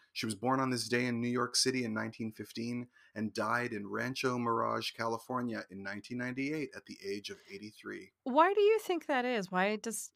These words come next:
Speaker 2: you know, we, we hear so much about some movie stars from the forties. So why did she
Speaker 1: Um, I
Speaker 2: 'cause I'd
Speaker 1: don't
Speaker 2: never
Speaker 1: know. There's
Speaker 2: heard of
Speaker 1: something
Speaker 2: her.
Speaker 1: about, I know, there's something about her movies.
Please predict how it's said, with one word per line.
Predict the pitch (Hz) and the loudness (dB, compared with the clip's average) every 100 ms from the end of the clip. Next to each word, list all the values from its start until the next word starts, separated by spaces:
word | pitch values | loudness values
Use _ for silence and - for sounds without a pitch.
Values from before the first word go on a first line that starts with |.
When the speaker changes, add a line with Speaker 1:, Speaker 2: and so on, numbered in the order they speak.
| 415 | -14
Speaker 2:
you | - 240 | -2 2
know, | 220 | 4
we, | 208 214 226 | 4 0 0
we | 233 | -2
hear | 220 254 | 2 2
so | - 262 | 4 4
much | 240 233 233 | 4 4 4
about | 202 - | 0 2
some | - 196 190 190 185 - | 2 4 6 4 0 -4
movie | 185 190 185 | 0 2 2
stars | - 175 151 151 - | 0 2 2 0 -2
from | 196 165 | -2 -2
the | 156 | -2
forties. | - 156 139 - | -2 -4 -4 -6
So | - 180 | -4 -2
why | 185 202 | 0 0
did | 214 214 | 0 -4
she | - 208 196 190 _ - 170 | -2 0 0 -4 _ 0 6
Speaker 1:
Um, | 196 208 214 - | 6 6 2 4
I | 247 | 4
Speaker 2:
'cause | 220 | 8
I'd | 247 | 8
Speaker 1:
don't | 403 | 10
Speaker 2:
never | 254 | 8
Speaker 1:
know. | 226 | 12
There's | 190 | 10
Speaker 2:
heard | - | 10
of | |
Speaker 1:
something | 233 254 | 6 6
Speaker 2:
her. | 240 | 6
Speaker 1:
about, | 190 180 | 8 8
I | 151 | 8
know, | 170 170 156 | 6 6 6
there's | 135 151 | 6 6
something | - 208 240 | 4 4 2
about | 233 190 175 156 | 2 8 8 8
her | 139 220 | 6 6
movies. | 196 196 214 220 | 8 4 2 0